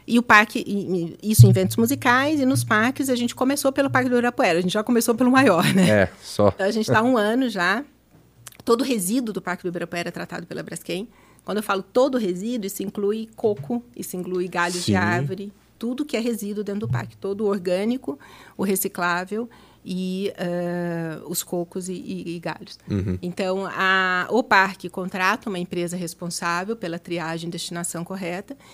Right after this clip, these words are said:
Speaker 1: e nós
Speaker 3: Perfeito.
Speaker 1: patrocinamos todas as lixeiras, temos uma central de triagem nossa dentro do parque. Então, tudo que é gesado ge-, leva para essa central, tem os containers que são divididos ali mesmo
Speaker 3: Uhum.
Speaker 1: e já vão pra destinação correta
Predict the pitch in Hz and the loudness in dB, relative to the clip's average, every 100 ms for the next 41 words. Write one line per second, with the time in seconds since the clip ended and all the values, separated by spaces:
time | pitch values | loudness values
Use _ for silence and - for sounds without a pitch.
0 | - - 202 196 185 175 - 107 _ _ | -12 -4 -2 0 0 -2 -4 -12 _ _
1 | _ _ _ 202 202 208 196 190 190 - | _ _ _ -6 -4 -4 -2 -2 -2 -2
2 | 220 254 240 185 190 - - _ 190 202 | 0 0 0 -2 -2 -8 -10 _ -6 -2
3 | - 180 190 247 - - - - 196 202 | 0 0 0 -4 -8 -20 -10 -4 -2 -2
4 | 202 202 185 196 214 226 208 180 170 175 | -2 -2 0 2 2 0 -2 -2 -2 -4
5 | 170 170 175 170 175 208 180 - 220 180 | -2 -2 -4 -4 -4 -4 -6 -8 -12 -12
6 | - 247 - - - _ 190 185 220 233 | -14 -18 -18 -20 -20 _ -10 -6 -6 -6
7 | - 185 180 175 165 160 175 185 180 196 | -4 -4 -4 -6 -6 -6 -4 -2 2 2
8 | 233 226 170 180 - 175 175 170 196 214 | 0 -2 -4 -6 -6 -6 0 2 2 -2
9 | 175 180 - 190 190 175 190 233 233 - | -6 -6 -8 -8 -4 -2 -2 -2 -6 -12
10 | 175 180 175 180 190 160 196 196 175 170 | -10 -8 -6 -6 -4 -4 -4 -4 -4 -4
11 | 208 180 170 208 262 107 95 92 135 202 | -2 -2 -2 -4 -4 -2 0 0 0 0
12 | 208 190 196 190 190 185 - 190 196 185 | 0 0 -2 -4 -4 -6 -8 -8 -6 -8
13 | 175 202 | -10 -12